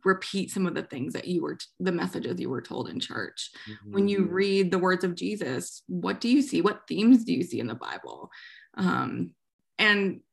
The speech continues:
Speaker 1: this is not to say that I'm invested in students choosing to remain, to claim a Christian identity or to remain in institutions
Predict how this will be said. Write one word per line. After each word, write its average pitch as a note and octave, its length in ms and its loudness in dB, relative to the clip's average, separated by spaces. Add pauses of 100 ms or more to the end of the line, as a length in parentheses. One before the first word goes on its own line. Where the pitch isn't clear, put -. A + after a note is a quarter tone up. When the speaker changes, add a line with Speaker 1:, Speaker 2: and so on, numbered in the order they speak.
Speaker 1:
this A3+ 300 4
is A3+ 180 0
not G#3+ 260 2
to G#3 60 -2
say F#3+ 300 0
that F3+ 120 2
I'm F3 200 2
invested F3 640 0
in C4 140 12
students F#3+ 580 0
choosing F3 840 0 (800)
to G3+ 220 4
remain, F3+ 840 2 (880)
to - 120 -8
claim F3+ 440 -4
a A3 40 -2
Christian A#3+ 340 -2
identity A3 580 -2
or F3+ 280 0
to F3 420 2
remain E3+ 520 0
in G3 100 -2
institutions F#3+ 1040 2